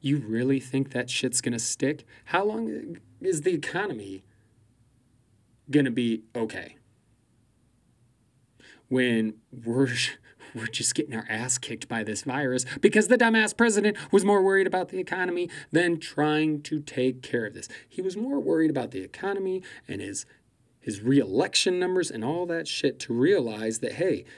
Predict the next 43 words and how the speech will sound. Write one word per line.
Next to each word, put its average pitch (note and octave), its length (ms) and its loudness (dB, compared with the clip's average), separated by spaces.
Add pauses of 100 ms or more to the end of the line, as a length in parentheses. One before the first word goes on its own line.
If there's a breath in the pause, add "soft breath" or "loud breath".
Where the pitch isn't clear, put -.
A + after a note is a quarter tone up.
(120 loud breath)
if - 40 -18
he G#3 60 -2
had F3 120 2
just A2 180 -8
done A#2+ 160 0
the G#2+ 100 -4
right B2 320 -4
thing, C#3+ 600 2 (680 loud breath)
it A#2+ 120 4
would A#2+ 160 4
have G#2+ 100 -6
fixed - 400 0
the A#2 140 4
economy G2 580 -8
itself. - 640 4 (640 soft breath)
He C#3 120 4
would A#2 100 0
have F2 100 -4
saved F#2+ 540 0
lives A3 800 2 (340 soft breath)
and D#3 500 4 (200)
likely D3+ 480 6
would D#3 160 4
have C#3+ 180 4
gotten D#3+ 300 0
a C#3 40 0
lot D#3+ 280 0
more D3 280 2
votes. C3+ 380 0
But - 160 -2
he's A3+ 180 6
lost C#4 520 -2
a C#4 40 0
lot C4 220 0
of B3+ 80 0
people G3+ 460 4 (1120)
because D#3+ 320 6
of C#3+ 100 2
his D#3 160 0
handling D3+ 600 2
of B2 280 -2 (360 soft breath)
the A2 80 -2
virus, G#2+ 600 -4